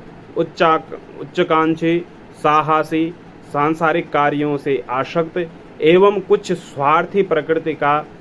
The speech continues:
सहनशील, उद्यमी, आत्मविश्वासी, क्षमाशील, संगीत व सौंदर्य प्रेमी होता है। इस जात-, इस राशि के जातकों की जन्म राशि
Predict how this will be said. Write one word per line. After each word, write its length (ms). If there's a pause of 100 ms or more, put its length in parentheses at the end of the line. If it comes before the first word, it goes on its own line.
(240)
सहनशील, 800 (400)
उद्यमी, 560 (300)
आत्मविश्वासी, 1120 (320)
क्षमाशील, 760 (260)
संगीत 680 (200)
व 160
सौंदर्य 640
प्रेमी 420
होता 380
है। 160 (1800)
इस 160
जात-, 440
इस 240
राशि 440
के 240
जातकों 600
की 200
जन्म 440
राशि 560